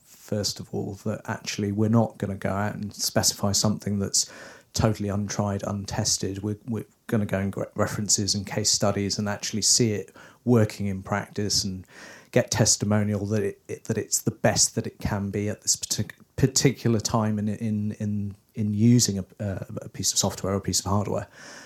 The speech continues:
Um, so it's that, really. I think we're, we're cautious by our very nature. So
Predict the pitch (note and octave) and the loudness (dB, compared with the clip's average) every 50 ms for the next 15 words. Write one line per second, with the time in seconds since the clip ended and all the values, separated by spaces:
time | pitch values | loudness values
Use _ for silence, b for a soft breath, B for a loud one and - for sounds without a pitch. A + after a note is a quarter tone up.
0 | B B B B - G#2+ G2+ G2+ G2 G2+ G#2 - - - C3 B2 B2+ B2 - - | B B B B 4 4 4 4 2 0 -4 -2 2 4 6 6 6 4 2 4
1 | C3 A#2+ A2 - - - - G2+ G2 G#2 A2 A2 - C#3+ B2+ A#2 A2+ A2+ - _ | 4 4 4 2 -2 -6 -6 -2 -2 0 0 2 4 4 6 6 4 2 2 _
2 | B2 A2+ - - - B2 A#2 - - A2+ G#2 - - A2 G#2+ G#2 F#2+ G#2 G#2+ G#2 | -2 -2 0 2 0 0 2 2 -2 -2 -2 -2 0 0 0 0 2 2 2 2
3 | G#2+ G#2 G2+ G#2 A#2+ A#2+ A2 G2 - - F#2+ F#2+ G2 - - - G#2+ G#2 G2+ F#2+ | 2 2 2 2 2 2 2 -2 -4 -4 -4 0 2 2 4 6 6 6 6 4
4 | G2 G2 | 4 2